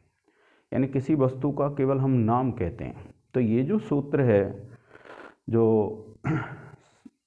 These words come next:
अन्नम भट्ट ने यहाँ पर प्रस्तुत किया है,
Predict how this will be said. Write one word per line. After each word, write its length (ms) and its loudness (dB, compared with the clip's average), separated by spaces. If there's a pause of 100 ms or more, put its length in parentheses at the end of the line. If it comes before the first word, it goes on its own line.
(140)
अन्नम 340 2
भट्ट 200 -2
ने 240 2 (260)
यहाँ 220 -2
पर 180 2 (440)
प्रस्तुत 440 -2
किया 220 2
है, 420 -6